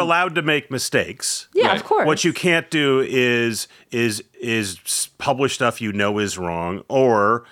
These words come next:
Speaker 1: publish stuff where you don't know if it's right, but you don't try to, f-, that's the reckless part, right? Where you don't try to find out if you're right. And traditionally, you know, a, a media company would say, "Well, we did our best to find out. We made a mistake."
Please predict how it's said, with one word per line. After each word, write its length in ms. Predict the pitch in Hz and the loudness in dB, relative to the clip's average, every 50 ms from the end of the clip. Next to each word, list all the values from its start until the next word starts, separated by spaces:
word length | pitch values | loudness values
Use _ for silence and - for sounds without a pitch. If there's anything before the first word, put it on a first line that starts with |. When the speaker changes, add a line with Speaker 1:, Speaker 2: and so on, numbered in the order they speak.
| - - _ _ | -20 -20 _ _
Speaker 1:
publish 360 | - 131 120 113 123 113 - | -2 -2 0 0 0 -2 -2
stuff 360 | - - 120 113 110 - - | 0 0 0 0 0 -2 -2
where 160 | 113 110 104 107 | -2 -2 -2 -2
you 200 | 107 123 123 110 | -2 -2 -2 0
don't 260 | 147 151 151 147 139 | 2 2 2 2 2
know 180 | 131 131 127 | 2 2 2
if 100 | 110 - | 0 0
it's 180 | 120 104 - - | -4 -6 -4 -2
right, 240 | 107 110 107 107 - | 0 0 0 0 -2
but 200 | 104 95 - - | -4 -6 -6 -6
you 80 | 104 | -6
don't 280 | 87 110 101 98 95 - _ _ _ _ _ - | -4 -2 -2 -2 -2 -6 _ _ _ _ _ -14
try 300 | - - - 107 95 92 | -10 -4 0 0 0 0
to, 60 | 90 87 | 0 -4
f-, 180 | - - - - | -8 -14 -12 -10
that's 220 | 117 92 - - | -8 -8 -6 -6
the 100 | - 90 | -8 -6
reckless 440 | 87 95 85 - - - - - - | -4 -4 -4 -6 -8 -16 -18 -18 -16
part, 240 | - - 80 87 - | -14 -14 -14 -12 -8
right? 220 | 95 90 101 95 - - - - - | -6 -6 -6 -6 -8 -14 -20 -14 -8
Where 120 | - 98 95 | -6 -6 -4
you 140 | 95 101 | -4 -4
don't 320 | 92 87 113 104 104 104 - | -2 0 0 0 0 -2 -6
try 220 | - - 104 98 95 | -4 -2 0 0 0
to 80 | 87 | -2
find 300 | - - 92 85 85 82 | -2 -4 -4 -4 -4 -2
out 220 | 82 80 82 - - | -4 -4 -4 -6 -10
if 220 | - - - - | -16 -18 -16 -16
you're 100 | 78 78 | -18 -18
right. 340 | 78 - 71 - - - - - - - - - - | -18 -18 -20 -20 -20 -20 -20 -20 -20 -20 -18 -6 -2
And 440 | 139 120 110 107 107 104 101 98 - - - _ _ | 2 2 4 4 4 2 2 -2 -6 -10 -18 _ _
traditionally, 880 | - - 143 110 143 143 139 - - 135 120 117 117 113 107 104 104 107 | -6 -4 -2 0 2 2 2 0 0 0 2 2 2 2 2 2 0 -2
you 200 | 104 87 120 107 | -2 -4 -4 -2
know, 240 | 98 92 92 90 90 98 | -2 -2 -2 -2 -2 -4
a, 200 | 98 95 101 101 | -4 -4 -6 -4
a 40 | |
media 320 | 101 104 107 98 104 104 92 | -4 -2 -2 0 0 -2 -2
company 340 | - 113 98 - 98 95 95 | -2 -4 -6 -6 -6 -6 -6
would 140 | 95 87 | -6 -6
say, 120 | - 117 110 | -6 -6 -4
"Well, 240 | 123 160 175 165 156 | -2 0 0 0 0
we 120 | 147 143 | 0 -2
did 200 | 120 - 147 139 | -2 -2 0 2
our 120 | 135 131 110 | 2 2 2
best 340 | - 107 107 110 - - - | 0 0 -2 -2 -2 -6 -10
to 60 | 117 | -8
find 340 | - 104 101 101 101 95 95 | -4 -2 -2 -2 -2 -2 -2
out. 420 | 95 90 92 90 - _ - - _ _ _ _ - - - _ - | -2 -2 -2 -4 -8 _ -20 -20 _ _ _ _ -20 -20 -20 _ -18
We 240 | - 98 117 107 101 | -12 -8 -6 -4 -2
made 240 | 98 98 101 95 | 0 0 0 0
a 20 | 95 | -2
mistake." 640 | 95 90 - - - 98 92 90 90 87 - - | -4 -4 -6 -4 -4 -4 -4 -4 -6 -8 -10 -16